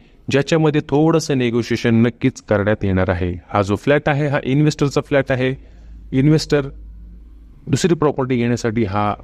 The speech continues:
फ्लॅट सेल करत आहेत, त्यामुळे ही प्रॉपर्टी सेलिंगसाठी अव्हेलेबल झालेली आहे. तर मित्रांनो, टायटल क्लिअर प्रॉपर्टी, वन रूम किचनचा फ्लॅट आहे,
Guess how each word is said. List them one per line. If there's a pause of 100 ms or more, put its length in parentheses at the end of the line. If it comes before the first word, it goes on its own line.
फ्लॅट (280)
सेल
करत
आहेत, (760)
त्यामुळे
ही
प्रॉपर्टी
सेलिंगसाठी
अव्हेलेबल
झालेली
आहे. (280)
तर
मित्रांनो, (400)
टायटल (120)
क्लिअर
प्रॉपर्टी,
वन
रूम
किचनचा
फ्लॅट
आहे,